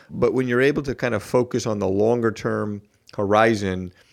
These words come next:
the horizon that's important to you and important to your planning, you're able to recognize that you don't have to be subject to all the excitement and all the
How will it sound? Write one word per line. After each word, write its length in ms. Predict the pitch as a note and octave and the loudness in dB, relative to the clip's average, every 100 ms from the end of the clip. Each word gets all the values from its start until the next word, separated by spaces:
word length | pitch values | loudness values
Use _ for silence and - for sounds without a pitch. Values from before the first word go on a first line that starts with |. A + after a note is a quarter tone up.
| _ _ | _ _
the 160 | - G2 | -8 -6
horizon 580 | A2 G2+ G#2 A#2+ A#2 A2 | -2 0 2 2 -2 -4
that's 200 | G2+ G2 | -4 -6
important 400 | F#2 A#2+ G#2+ F#2 | -4 -4 -4 -8
to 100 | G#2 | -4
you 320 | G#2 A2+ G#2+ | 0 2 2
and 100 | G2 | -2
important 360 | F#2 - - G2+ | -4 -6 -6 -6
to 80 | A2 | -4
your 100 | G2 | -4
planning, 640 | - A#2 A#2 G#2 F#2+ F#2+ _ - - - | -2 -2 -2 -4 -6 -10 _ -20 -20 -10
you're 180 | A#2 G#2+ | -2 0
able 280 | A#2+ D3 E3 | 2 2 -2
to 480 | - C3+ B2 A#2 A#2+ | -2 -2 0 0 -2
recognize 880 | A#2+ B2 C3 A#2 G#2 F#2+ F#2+ F#2 - | 0 2 0 -6 -2 0 -2 -4 -2
that 320 | G#2 G2 - _ _ _ _ | -2 -2 -4 _ _ _ _
you 200 | G#2 A2+ | -6 -2
don't 280 | B2 D3+ C#3 | 2 2 0
have 220 | B2+ A#2+ | -4 -4
to 80 | B2 | -4
be 140 | A2+ | -4
subject 580 | G#2 - C3 B2+ A#2+ - | -4 -2 -2 0 -2 -2
to 360 | - G2 F#2 F2+ _ _ | -4 -2 -2 -6 _ _
all 220 | - G2+ G2 | -4 -2 0
the 300 | G2 F#2 F#2+ - | -2 -2 -6 -10
excitement 720 | G2+ - G#2+ F#2+ F#2+ F2+ - _ - _ - | -6 0 0 0 -6 -8 -12 _ -20 _ -8
and 440 | F#2+ G2 F#2+ F#2+ | -2 0 0 -4
all 260 | - G#2 G2+ | -4 -2 -2
the 360 | F#2+ F#2+ F#2 | -2 -4 -4